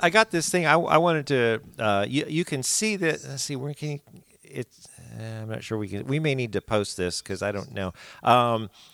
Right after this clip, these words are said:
that where, where this whole thing, on May fourth, which was last Monday, uh, we had, uh, like, a wind event, like a derecho. Oh, I should have, I haven't done that weather school for derecho. I need to do that.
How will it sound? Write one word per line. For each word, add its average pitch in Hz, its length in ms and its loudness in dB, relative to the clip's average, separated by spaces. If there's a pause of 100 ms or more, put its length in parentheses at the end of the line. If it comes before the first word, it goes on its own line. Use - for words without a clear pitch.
(180)
that 143 300 2
where, 175 240 0 (200)
where 185 160 2
this 202 180 2
whole 247 140 6
thing, 175 200 -4
on 165 220 4
May 214 160 4
fourth, 95 600 0 (280)
which 139 220 0
was 120 340 2 (800)
last 85 200 -12
Monday, 135 440 2 (500)
uh, 101 440 2 (840)
we 165 180 -4
had, 160 380 0 (120)
uh, - 80 -12
like, 139 220 0
a 135 80 4
wind 175 480 2
event, 165 420 2
like 147 220 0
a 147 80 2
derecho. 139 800 4 (500)
Oh, 143 160 -12
I 156 60 -12
should 160 240 -6
have, 143 100 -6 (360)
I - 40 -16
haven't 180 300 -14
done 156 160 -8
that 147 160 -10
weather 113 180 -4
school - 240 -12
for - 120 -16
derecho. 90 340 -6
I - 20 -6
need 98 140 -8
to 87 80 -12
do 92 120 -12
that. 87 180 -8